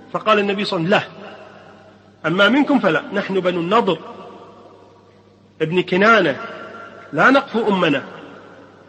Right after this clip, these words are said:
يعني الإنسان بنسبه ما ينتسب لأمه، وإنما ينتسب إلى أبيه. قال: "لا نقف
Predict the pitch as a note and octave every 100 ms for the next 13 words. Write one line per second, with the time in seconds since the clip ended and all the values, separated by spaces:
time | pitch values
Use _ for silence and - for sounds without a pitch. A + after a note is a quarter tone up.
0 | _ - C#3 D3+ A3+ G#3+ D#3 G#3+ A3+ G#3
1 | D#3 G3+ - - - - D3 B3 D#4 D4
2 | C4+ A3 A3+ A3+ G3 D#3 - - - -
3 | - D#3 G#3+ G#3 E3+ D3 A3 F#3+ F3+ E3+
4 | D#3+ A#3+ F3+ - - - D#3 D#3 F#3+ C4+
5 | C#4+